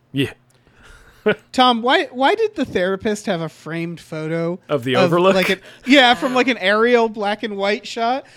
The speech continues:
Speaker 2: It's just like, what is
Speaker 1: Cou-,
Speaker 2: that?
Speaker 1: couldn't tell you, Dave. I mean,
Speaker 2: Yeah,
Speaker 1: it
Speaker 2: did
Speaker 1: just,
Speaker 2: you, all right.
Speaker 1: it's just 'cause they crammed this full of Stephen King Easter eggs, 'cause it's the Dark Tower movie, and that's, like,
Speaker 2: Right.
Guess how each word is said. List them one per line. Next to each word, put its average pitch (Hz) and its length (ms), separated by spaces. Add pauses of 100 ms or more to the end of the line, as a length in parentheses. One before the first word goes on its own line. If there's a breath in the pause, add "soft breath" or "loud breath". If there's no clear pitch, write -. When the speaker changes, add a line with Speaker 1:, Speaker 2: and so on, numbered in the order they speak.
Speaker 2:
It's - 160
just 294 160
like, 262 220
what 466 200
is 320 180
Speaker 1:
Cou-, - 60
Speaker 2:
that? 147 260
Speaker 1:
couldn't 269 320
tell 277 260
you, 190 120
Dave. 190 420 (560)
I 202 80
mean, 214 160
Speaker 2:
Yeah, 214 80
Speaker 1:
it 208 40
Speaker 2:
did 240 160
Speaker 1:
just, 254 280
Speaker 2:
you, - 140
all 294 100
right. 220 200 (140)
Speaker 1:
it's 185 140
just 214 160
'cause 196 160
they 165 160
crammed 139 380
this 123 200
full 120 220
of 104 80
Stephen 104 320
King 101 180
Easter 101 300
eggs, 104 160
'cause 151 160
it's 165 120
the 208 80
Dark 196 220
Tower 175 300
movie, 98 260
and 101 100
that's, 113 220
like, 117 240
Speaker 2:
Right. 185 380